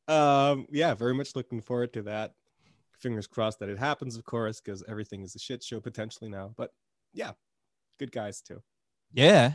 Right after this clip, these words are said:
Speaker 2: yeah, absolutely. It really is. Uh, how's, how is things over there? Is it sort of ramping up again? Is it?
Speaker 1: Well, I think it, it's kinda gonna fluctuate over the years that it's, you know, in the warmer months, it'll be fine. In the colder months, there's be, there'll be a new variant.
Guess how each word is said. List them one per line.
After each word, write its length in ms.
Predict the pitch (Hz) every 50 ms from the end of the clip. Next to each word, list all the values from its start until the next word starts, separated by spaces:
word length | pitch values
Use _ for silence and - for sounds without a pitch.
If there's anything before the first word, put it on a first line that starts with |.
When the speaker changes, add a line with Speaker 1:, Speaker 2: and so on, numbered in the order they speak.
| - - _ _ _
Speaker 2:
yeah, 160 | 131 170 147 113 113
absolutely. 420 | 123 - - 117 131 156 135 - -
It 160 | - 165 156 147
really 360 | 131 123 147 185 226 247 185
is. 200 | 170 156 139 - - -
Uh, 100 | 156 156 -
how's, 360 | 135 185 208 233 233 185 - - 147
how 200 | 175 208 185 156
is 160 | 160 165 -
things 240 | - 135 113 95 107
over 200 | 104 92 85 85
there? 120 | 80 80 85
Is 140 | 90 98 113
it 120 | 127 -
sort 160 | - - 127 123
of 120 | 113 - - _ _ _ _ _
ramping 340 | 107 110 110 101 - 95 98
up 140 | 101 98 -
again? 260 | 98 85 87 80 78 - _ _ _ _ _ _
Is 80 | 92 92
it? 120 | 127 131 - _ _ _ _ _ _ _ _ _ _ _ _ _ _ _ _ _ -
Speaker 1:
Well, 160 | 202 233 226
I 80 | 220 214
think 300 | 214 - 254 240 - -
it, 80 | 185 165 156 - _ _ _
it's 200 | 113 147 - - -
kinda 260 | - 196 196 196 180
gonna 180 | 156 165 151
fluctuate 540 | - - - 117 117 - - 135 123 117 117 117
over 120 | 110 104
the 100 | 104 98
years 320 | 92 92 95 98 95 92 95
that 120 | 104 95
it's, 160 | - - - -
you 80 | 143
know, 80 | 123 113
in 100 | 110 104
the 60 | 104
warmer 280 | 104 117 139 143 135 123
months, 320 | 117 113 117 117 - -
it'll 100 | 107 101
be 140 | - 98 98
fine. 480 | - - 156 143 143 143 143 139 139 131
In 120 | 107 95
the 80 | 98 -
colder 240 | - 110 101 107
months, 260 | 101 95 95 98 - -
there's 140 | 87 90
be, 220 | 87 - 98 92 92 85 80 _ _ _
there'll 160 | 90 95 92
be 140 | 98 92 95
a 40 |
new 160 | 95 95 92 90
variant. 460 | 95 101 104 104 104 101 104 104 -